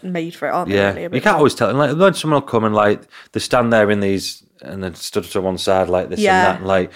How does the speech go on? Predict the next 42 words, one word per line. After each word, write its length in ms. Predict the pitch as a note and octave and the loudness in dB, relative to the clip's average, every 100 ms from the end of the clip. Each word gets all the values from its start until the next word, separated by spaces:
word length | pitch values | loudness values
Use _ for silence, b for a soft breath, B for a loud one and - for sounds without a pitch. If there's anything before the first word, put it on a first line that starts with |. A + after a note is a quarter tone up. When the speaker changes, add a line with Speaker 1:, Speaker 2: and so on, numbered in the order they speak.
| B B - | B B -4
Speaker 2:
and 80 | |
you're, 140 | G#2+ A2+ | 2 4
like, 220 | A#2+ A#2 | 4 2
trying 220 | - C3+ | 0 0
to 60 | B2 | 0
see, 420 | - A#2 A2 G#2+ | -2 0 2 4
like, 260 | G#2+ G#2 E2+ G2+ C#2+ C#2+ | 2 2 0 -6 -10 -6
like, 240 | G#2+ G#2+ G2+ G2+ - | 0 2 0 -6 -6
do 80 | A#2 | 0
you 40 | B2 | 2
know 60 | |
what 80 | B2 | 4
I 20 | |
mean? 200 | B2+ A2+ | 2 2
Speaker 1:
Yeah, 60 | F#2+ | 2
Speaker 2:
Like, 120 | - | 2
Speaker 1:
yeah, 100 | F#3 | 2
Speaker 2:
you 60 | F3+ | 2
can't 140 | B2 | 0
Speaker 1:
yeah. 40 | G2+ | 2
Speaker 2:
really 120 | G#2+ | 0
tell 180 | - G#2 | 0 0
where 100 | F#2+ | 2
they're 80 | F#2 | 2
at 80 | D2 | -2
until 180 | - | -4
they 60 | F#2 | -8
start 300 | - F2 - | -2 -4 -2
posing. 440 | G2 F2+ D#2 D#2+ | -2 0 0 -2
Speaker 1:
<clears throat> 360 | D#2+ B3 G3+ B B B _ | 4 4 2 B B B _
Speaker 2:
Um, 520 | - F2 F2 E2+ E2 E2 | -8 -4 -2 -2 -4 -6
so 120 | G2 | -4
you 40 | |
get 140 | G2+ E2+ | -4 -2
a 40 | |
lot 120 | F2+ | -6
of 60 | E2+ | -4
that 200 | F2+ E2 | -4 -4
as 80 | E2 | -4
well. 200 | F2 F2 | -2 0
But 100 | G#2+ | 0
Speaker 1:
Yeah. 220 | G2 G2 | -2 -2